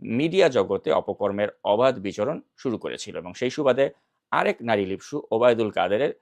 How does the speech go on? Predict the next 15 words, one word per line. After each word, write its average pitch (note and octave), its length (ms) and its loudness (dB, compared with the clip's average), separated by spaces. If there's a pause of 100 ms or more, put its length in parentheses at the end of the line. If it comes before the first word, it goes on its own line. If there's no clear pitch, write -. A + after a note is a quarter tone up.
(420)
প্রধান E3 360 0
সাপ্লায়ার D3 580 2
হিসেবে A#2+ 280 -2
ডাক্তার F#2 320 -4
মুরাদ A2 380 0 (400)
নিয়মিত C#3+ 460 -2 (340)
সেবা A#2+ 320 -2
প্রদান C#2 320 -4
করত। - 360 -14 (440)
ওবায়দুল G2 320 0
কাদেরকে G2 500 -2
নিয়মিত G2 420 -6 (180)
খেদমত D#3 420 -2
করার F2+ 260 -2
জন্য G#2+ 320 -6